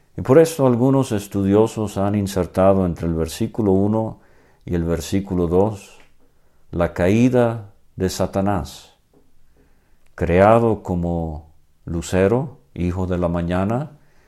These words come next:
querubín protector. Él se llenó de orgullo y pecó contra Dios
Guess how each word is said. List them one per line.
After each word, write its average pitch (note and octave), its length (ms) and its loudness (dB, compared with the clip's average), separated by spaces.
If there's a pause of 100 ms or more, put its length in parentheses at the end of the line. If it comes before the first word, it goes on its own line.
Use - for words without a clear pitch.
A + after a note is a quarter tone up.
(320)
querubín F#2 600 4
protector. F#2+ 800 -2 (1400)
Él A2 560 2 (540)
se G2+ 200 -2
llenó A2 380 4
de B2 80 4
orgullo A#2 680 0 (960)
y E2+ 140 -8
pecó C3 500 4
contra E2+ 380 -4
Dios E2 580 -6